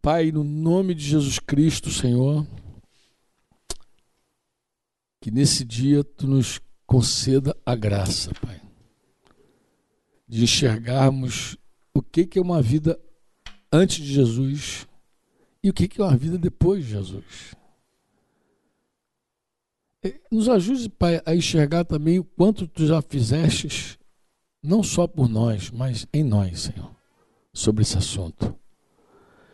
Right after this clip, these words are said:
E o quanto do teu amor tem sido derramado em nós para que outras pessoas sejam amadas e abençoadas. O quanto da sua consolação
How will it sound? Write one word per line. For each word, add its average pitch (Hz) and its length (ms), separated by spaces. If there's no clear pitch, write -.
E 147 60
o 143 60
quanto 180 580
do 147 100
teu 151 180
amor 143 300
tem 151 160
sido 135 180
derramado 131 520
em 127 40
nós 143 480
para 135 140
que 143 200
outras 151 320
pessoas - 360
sejam 127 260
amadas 113 540
e 110 40
abençoadas. 101 1000
O 151 100
quanto 202 500
da 151 220
sua 165 340
consolação 165 1400